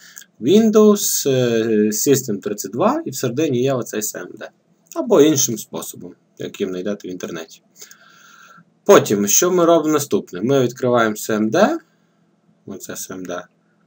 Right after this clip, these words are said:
і нажимаємо Start. І, допустимо, якщо ми от нажали Start, воно буде шукати от скрипт іменно. Ну, зразу нам виб'є start, е, database.bat. От цей скрипт нам треба почати.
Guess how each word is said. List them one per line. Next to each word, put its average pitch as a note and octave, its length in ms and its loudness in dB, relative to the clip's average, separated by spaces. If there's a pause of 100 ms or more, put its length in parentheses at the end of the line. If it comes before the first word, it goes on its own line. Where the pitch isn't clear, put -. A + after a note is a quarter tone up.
(1700)
і G#3+ 400 0
нажимаємо B2+ 580 0
Start. - 720 -2
І, A#2 220 0
допустимо, C3 400 4
якщо C3 200 2
ми B2 100 2
от A#2+ 100 2
нажали A2 360 0
Start, A3+ 380 2 (260)
воно B2 180 2
буде A#2+ 140 0
шукати A#2+ 440 2
от G#2 160 2
скрипт - 640 -2
іменно. F2 380 -10 (640)
Ну, D3+ 140 0
зразу C3 300 4
нам A2+ 160 0
виб'є G#2 340 2
start, C3+ 640 0
е, A2 160 2
database.bat. A2 1200 -2 (600)
От - 180 -8
цей G#3 160 6
скрипт D#3+ 280 2
нам A#2+ 140 2
треба A2+ 680 0
почати. - 400 -12